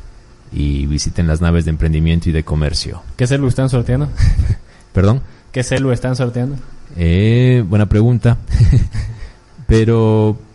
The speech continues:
Speaker 1: aparte del celular están sorteando canastas y algunos premios más en el, en la feria de emprendimiento.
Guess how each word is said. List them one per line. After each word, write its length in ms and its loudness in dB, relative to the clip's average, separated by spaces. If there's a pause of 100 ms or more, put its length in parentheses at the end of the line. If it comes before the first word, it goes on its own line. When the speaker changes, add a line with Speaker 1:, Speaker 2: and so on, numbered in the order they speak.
(540)
Speaker 1:
aparte 320 2
del 100 2
celular 300 2
están 200 2
sorteando 520 0
canastas 560 0
y 100 0
algunos 320 2
premios 320 0
más 460 -8
en 160 0
el, 260 0 (140)
en 80 -2
la 100 0
feria 260 2
de 240 0
emprendimiento. 840 -2